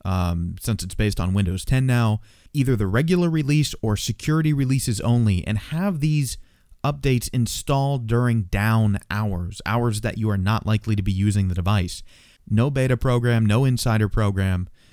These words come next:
If you don't have down hours, this applies back more to the office maybe than at home. If you don't have down hours in a situation, build those down hours in.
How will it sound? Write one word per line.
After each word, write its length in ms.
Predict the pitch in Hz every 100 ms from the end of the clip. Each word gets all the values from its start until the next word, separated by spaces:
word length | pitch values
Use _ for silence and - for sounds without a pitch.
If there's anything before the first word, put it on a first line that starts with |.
| - -
If 200 | - 165
you 40 | 156
don't 340 | 131 170 185
have 440 | - 151 143 110
down 320 | 107 113 120 -
hours, 500 | 101 90 87 - - - -
this 280 | 139 131 147
applies 400 | 120 131 113 101
back 200 | 104 -
more 200 | 117 110
to 60 |
the 100 | 95
office 400 | 95 104 107 -
maybe 180 | 107 101
than 180 | 98 92
at 120 | 85
home. 380 | 82 110 90 80 - - - -
If 140 | 131
you 80 | 135
don't 220 | 143 165
have 200 | 147 131
down 220 | 117 117
hours 320 | 120 104 98 98
in 80 |
a 60 | 92
situation, 640 | - 110 107 104 107 95 78 _ _ _ - 110
build 380 | 123 127 131 -
those 440 | - 117 113 107 -
down 520 | - 101 98 98 92 -
hours 460 | 104 101 95 87 - -
in. 320 | 107 90